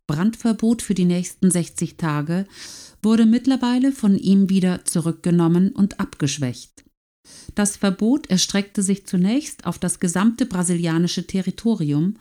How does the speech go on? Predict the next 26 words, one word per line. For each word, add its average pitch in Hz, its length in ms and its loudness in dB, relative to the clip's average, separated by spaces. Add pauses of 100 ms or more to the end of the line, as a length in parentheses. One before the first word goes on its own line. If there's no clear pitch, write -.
(340)
wurde 233 220 2
jedoch 220 400 -2
wenige 240 420 4
Tage 165 320 -2
später 160 480 -2
auf 156 120 -8
die 160 100 -2
Bundesstaaten 160 720 0
des 156 140 -2
Amazonasbeckens 156 1040 -2
begrenzt, 180 680 -4 (380)
wo 185 140 2
das 190 200 0
Feuer 214 320 0
sich 190 160 -4
trotzdem 226 540 0
weiter 156 320 -2
durch 170 160 -4
den 190 140 2
Regenwald 151 520 2
frisst. - 500 -10 (840)
Allein 214 500 2
am 196 220 2
ersten 226 400 2
September 208 560 2
zweitausendneunzehn 147 1300 0